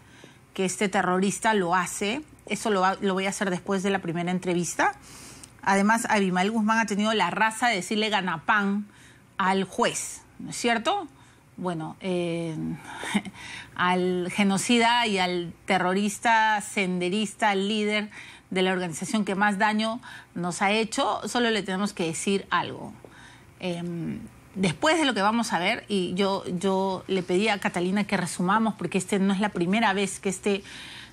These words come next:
terrorista, em, al que todos detestamos, salvo los confundidos, em, no debe de faltar al respeto nunca más a una autoridad peruana. Y yo,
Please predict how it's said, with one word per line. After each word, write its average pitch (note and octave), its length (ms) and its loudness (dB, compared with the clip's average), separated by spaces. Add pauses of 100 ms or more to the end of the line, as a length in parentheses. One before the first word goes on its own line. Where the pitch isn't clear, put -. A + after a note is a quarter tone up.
(120)
terrorista, G3+ 800 2
em, F3 840 -2 (760)
al F#3+ 160 2
que G3 80 2
todos A#3 260 2
detestamos, G#3+ 760 0 (120)
salvo F3 380 0
los E3+ 140 -4
confundidos, G3 880 -2 (520)
em, F3 920 -4
no G#3+ 180 4
debe G#3+ 220 2
de G#3 80 0
faltar G3 260 0
al G3+ 120 2
respeto F#3+ 300 -2
nunca A3+ 260 2
más F#3+ 240 -2
a - 20 0
una F#3 140 0
autoridad F#3 400 0
peruana. D4 400 2 (800)
Y - 380 0 (960)
yo, B3+ 460 4